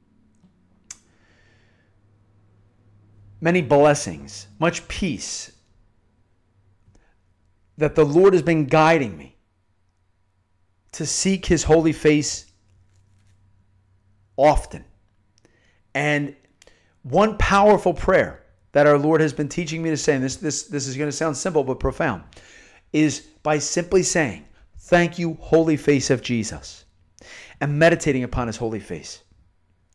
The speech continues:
And, and approaching and bringing prayers to his holy face.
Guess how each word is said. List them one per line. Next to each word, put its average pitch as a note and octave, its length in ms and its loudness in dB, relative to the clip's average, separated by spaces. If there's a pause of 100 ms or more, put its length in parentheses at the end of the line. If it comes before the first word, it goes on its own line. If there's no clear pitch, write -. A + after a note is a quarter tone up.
(720)
And, F#3 240 0
and F3 180 0
approaching F#3 640 2
and C#3 120 -4
bringing G3 320 2
prayers C#3 340 2
to - 80 -8
his B2 120 -4
holy A2 240 -2
face. - 440 -16